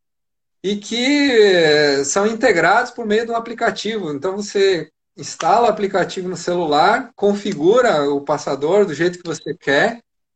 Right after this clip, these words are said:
e aí você consegue passar uma, duas, três marchas de uma vez só,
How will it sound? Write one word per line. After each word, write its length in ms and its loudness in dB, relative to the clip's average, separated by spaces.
e 80 0
aí 60 4
você 180 -8
consegue 340 0
passar 500 2
uma, 280 2
duas, 420 2
três 300 2
marchas 420 0
de 60 -8
uma 140 -2
vez 260 -4
só, 440 2